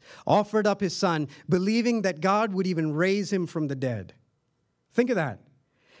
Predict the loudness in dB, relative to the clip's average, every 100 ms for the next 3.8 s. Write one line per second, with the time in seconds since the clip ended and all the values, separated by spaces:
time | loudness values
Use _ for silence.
0 | 0 2 4 0 2 2 2 0 0 0
1 | 0 2 2 2 0 -4 -4 -2 2 4
2 | 6 4 0 0 2 4 4 2 0 0
3 | 2 2 0 -4 -2 0 2 -2